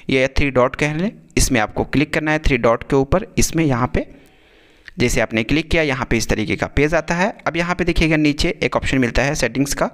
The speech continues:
ये जो सेटिंग्स वाला ऑप्शन है ना दोस्तों लास्ट में, इसमें आपको क्लिक करिए। जैसे हमने सेटिंग्स में क्लिक किया, अब यहाँ पे इस तरीके का पेज आ गया। ओके, अब यहाँ पे क्या करना है, देखिए सबसे फर्स्ट में अकाउंट लिखा हुआ है,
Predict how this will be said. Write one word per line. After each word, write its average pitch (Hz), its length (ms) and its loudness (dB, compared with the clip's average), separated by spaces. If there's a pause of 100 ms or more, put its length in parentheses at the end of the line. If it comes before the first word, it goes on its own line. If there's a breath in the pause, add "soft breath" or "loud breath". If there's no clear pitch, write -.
(400 loud breath)
ये 135 80 0
जो 147 100 -2
सेटिंग्स 202 420 -2
वाला 196 140 4
ऑप्शन 190 220 -2
है 196 80 0
ना 190 100 2
दोस्तों 170 360 0
लास्ट 147 280 -2
में, 180 120 -2 (260)
इसमें 110 240 0
आपको 117 200 -4
क्लिक - 300 -4
करिए। 78 280 -2 (960 loud breath)
जैसे 110 220 0
हमने 110 200 0
सेटिंग्स - 380 -2
में 170 100 0
क्लिक 170 260 -2
किया, 165 240 2
अब 120 120 -2
यहाँ 113 240 -2
पे - 120 -4 (100)
इस - 120 -2
तरीके 98 320 -2
का 131 160 -4 (180)
पेज 113 200 0
आ 87 100 -2
गया। 76 220 -4 (160)
ओके, 151 200 0 (380 loud breath)
अब 151 120 -4
यहाँ 180 260 -4
पे 196 80 -2
क्या 185 160 -2
करना 123 260 -4
है, 156 220 -6 (140)
देखिए 135 280 0
सबसे - 300 -2
फर्स्ट - 320 -2
में 185 80 2
अकाउंट 156 520 -2
लिखा 160 220 0
हुआ 151 140 2
है, 185 180 -4